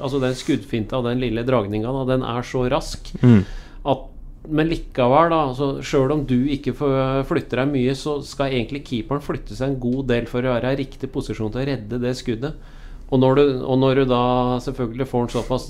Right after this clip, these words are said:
Speaker 1: eh, nærme korset som det du klarte også da, så det,
Speaker 2: Mm.
Speaker 1: det er jo et fryktelig vanskelig skudd å redde.
Speaker 2: Ja.
Speaker 1: Selv om, eh, Haugesund-keeperen er jo ikke i noe god posisjon i det hele tatt når, altså når du skyter, men er jo,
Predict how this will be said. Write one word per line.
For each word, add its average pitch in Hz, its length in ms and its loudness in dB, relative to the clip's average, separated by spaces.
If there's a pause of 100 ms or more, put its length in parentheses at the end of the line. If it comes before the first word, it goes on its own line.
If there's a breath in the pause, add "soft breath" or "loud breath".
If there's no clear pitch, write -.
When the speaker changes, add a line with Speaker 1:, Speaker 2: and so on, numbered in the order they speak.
Speaker 1:
eh, 120 640 -2
nærme 123 340 0
korset 117 300 -2
som 135 160 -2
det 117 160 -2
du 120 80 -2
klarte 120 320 -2
også 120 140 -4
da, 139 100 -2
så 127 160 -4
det, 120 80 -4
Speaker 2:
Mm. 120 240 2
Speaker 1:
det 127 80 0
er 120 80 0
jo 123 80 0
et - 80 -12
fryktelig - 500 -6
vanskelig 120 380 -6
skudd 110 320 -6
å 120 80 -2
redde. 123 220 -6 (260)
Speaker 2:
Ja. 113 140 10 (180 loud breath)
Speaker 1:
Selv 156 280 10
om, 151 300 4
eh, 147 260 2
Haugesund-keeperen 123 840 2
er 123 220 2
jo 139 80 0 (160)
ikke - 260 -6
i 117 60 2
noe 147 100 2
god 127 260 0
posisjon 117 540 -2
i 117 60 -2
det 131 120 -2
hele 131 300 -2
tatt 147 160 -2
når, 117 640 0
altså 131 240 0
når 120 320 6
du 123 140 0
skyter, 127 420 -4
men 147 140 -4
er 120 140 -2
jo, 120 100 -2